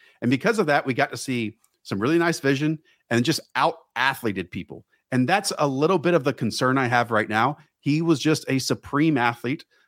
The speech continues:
versus his entire competition. And because of that,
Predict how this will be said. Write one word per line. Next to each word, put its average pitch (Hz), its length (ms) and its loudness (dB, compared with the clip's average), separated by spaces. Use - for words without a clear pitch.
versus 113 260 -4
his 120 320 0
entire 127 500 0
competition. 131 800 0
And 156 120 2
because 220 320 2
of 285 80 2
that, 151 200 4